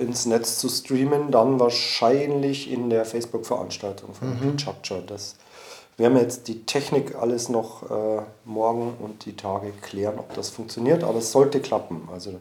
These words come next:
Speaker 2: Mhm.
Speaker 1: da sollte es dann auch zu sehen sein, eine
Speaker 2: Genau.
Speaker 1: Live-Übertragung.
Speaker 2: Moderiert wird das Ganze von Uli Scherr.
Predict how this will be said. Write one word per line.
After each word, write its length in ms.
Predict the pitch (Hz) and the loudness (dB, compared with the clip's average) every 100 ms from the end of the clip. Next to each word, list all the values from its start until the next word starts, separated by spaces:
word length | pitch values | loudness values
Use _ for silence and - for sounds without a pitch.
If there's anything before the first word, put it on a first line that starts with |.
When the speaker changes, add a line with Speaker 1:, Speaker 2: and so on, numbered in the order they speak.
| - - - | -16 -18 -12
Speaker 2:
Mhm. 360 | 123 127 139 - | -8 -8 -10 -6
Speaker 1:
da 100 | 110 | 0
sollte 260 | 110 110 113 | 2 2 0
es 60 | |
dann 120 | 113 104 | -2 -2
auch 140 | 101 | -2
zu 120 | - 117 | -4 -6
sehen 320 | 101 98 101 | -4 -6 -6
sein, 240 | 98 92 | -6 -6
eine 220 | 92 98 101 | -8 -6 -4
Speaker 2:
Genau. 140 | 113 | -2
Speaker 1:
Live-Übertragung. 880 | 104 98 107 - - 101 98 104 101 - - - - | -2 -4 -8 -10 -6 -6 -6 -8 -12 -18 -20 -20 -2
Speaker 2:
Moderiert 360 | 135 139 185 190 | 6 8 6 2
wird 120 | 143 | -2
das 120 | 135 | -4
Ganze 260 | 131 139 135 | -2 -4 -4
von 140 | 123 | -6
Uli 160 | 123 107 | -6 -4
Scherr. 440 | - 101 113 - | -4 -2 -2 -4